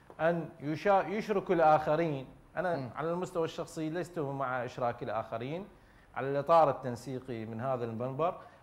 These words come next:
Speaker 1: أن يذهب باتجاه تشكيل ال-، الحكومة المحلية في بغداد، المحافظ ورئيس مجلس المحافظ،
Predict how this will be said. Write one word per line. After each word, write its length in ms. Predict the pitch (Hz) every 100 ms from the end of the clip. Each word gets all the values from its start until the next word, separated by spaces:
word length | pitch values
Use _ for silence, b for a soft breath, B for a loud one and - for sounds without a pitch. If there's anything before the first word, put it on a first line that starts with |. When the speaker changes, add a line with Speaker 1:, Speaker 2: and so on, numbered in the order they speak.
| 113
Speaker 1:
أن 100 | 131
يذهب 440 | 139 160 147 127
باتجاه 560 | 120 - 135 120 156 135 120
تشكيل 460 | 123 - 151 139 107 -
ال-، 200 | 113 113
الحكومة 540 | 107 107 127 110 170
المحلية 480 | 131 120 123 135 151
في 160 | 131 120
بغداد، 600 | 117 113 135 156 160 160 -
المحافظ 760 | 117 110 143 170 156 147 143 131
ورئيس 340 | 107 117 -
مجلس 280 | 123 120 -
المحافظ، 600 | 113 - 160 156 151 151